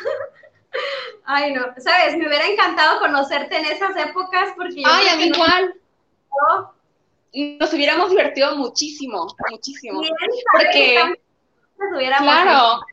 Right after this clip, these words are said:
Speaker 2: de niñas, o sea, yo hubiera jugado contigo Barbies por toda la vida, por siempre.
Speaker 1: Sí.
Speaker 2: Hubiéramos jugado a la oficina por siempre, porque también me encanta jugar a la maestra, jugar, y bueno, o sea, ¿qué, qué no intentaba?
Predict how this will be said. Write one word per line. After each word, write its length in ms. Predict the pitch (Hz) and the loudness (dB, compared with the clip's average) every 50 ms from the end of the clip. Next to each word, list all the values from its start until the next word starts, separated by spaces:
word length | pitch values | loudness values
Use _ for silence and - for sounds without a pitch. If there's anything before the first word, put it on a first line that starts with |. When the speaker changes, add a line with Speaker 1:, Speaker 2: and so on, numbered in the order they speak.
| _ _ _ | _ _ _
Speaker 2:
de 240 | - 233 208 294 294 294 | -8 0 2 2 2 2
niñas, 420 | 285 294 311 302 330 359 392 415 | 0 -4 -4 -4 -2 -2 -2 -2
o 40 | 359 | -2
sea, 100 | - 277 | -2 0
yo 120 | 262 269 269 | 0 0 0
hubiera 180 | 269 269 320 | 0 0 0
jugado 320 | - - 277 233 240 269 285 | 0 0 2 4 4 4 4
contigo 460 | 320 - - - 285 254 254 262 262 | 0 -2 -2 -2 -2 0 0 0 2
Barbies 380 | 262 247 240 262 277 320 330 | 4 2 2 2 -2 -4 -4
por 220 | - - 240 240 - | -2 -2 -2 -2 0
toda 160 | - 262 311 | 0 0 2
la 140 | 294 254 220 | 2 2 2
vida, 340 | 214 247 247 240 240 269 311 - - _ _ _ _ _ | 2 2 0 0 0 0 -2 -10 -14 _ _ _ _ _
por 180 | - 254 247 262 | -2 0 0 0
siempre. 560 | - 269 277 285 285 277 302 294 302 330 370 - | 0 -2 -2 0 0 0 2 2 2 2 0 -4
Speaker 1:
Sí. 60 | - - - - 262 | -10 -16 -12 -8 -4
Speaker 2:
Hubiéramos 360 | 302 285 277 285 294 330 392 381 | 0 2 4 4 4 2 0 0
jugado 220 | 359 269 247 254 | 2 4 6 6
a 40 | 262 | 4
la 80 | 285 330 | 4 0
oficina 460 | 320 226 240 - 269 262 269 277 277 | -2 -4 -10 -8 -6 -4 -4 -4 0
por 220 | - 269 247 247 - | 2 2 2 2 0
siempre, 720 | - - - 294 302 294 294 294 302 294 302 294 302 320 | -2 -6 -10 -8 -4 -4 -4 -4 -4 -4 -2 0 0 0
porque 220 | 311 294 302 277 254 | -2 -4 -4 -4 -2
también 480 | 262 233 233 226 233 233 262 262 262 285 | 0 0 0 0 0 0 0 0 2 0
me 60 | 294 | -2
encanta 340 | - - 240 220 - 247 247 - - - _ _ _ | 0 0 -2 2 2 2 2 0 -2 -10 _ _ _
jugar 300 | - 302 277 262 262 - - | -2 2 2 2 2 2 0
a 120 | - 277 269 | 2 4 4
la 80 | 262 | 6
maestra, 580 | 269 226 220 233 285 311 339 - - 277 247 247 | 4 4 2 2 0 -2 -4 -4 -2 -2 -2 0
jugar, 220 | 254 247 247 240 247 | 0 0 0 0 0
y 40 | 247 240 | -2 -6
bueno, 340 | 269 277 285 277 262 220 | -8 -8 -6 -8 -8 -10
o 40 | 220 | -10
sea, 200 | - - 226 214 - | -8 -8 -10 -10 -8
¿qué, 180 | - 254 254 - - | -8 -8 -8 -6 -6
qué 100 | 330 311 | -8 -8
no 80 | 285 294 | -8 -8
intentaba? 580 | 285 269 254 240 254 - 247 240 220 202 208 | -8 -8 -6 -4 -2 0 2 2 2 2 0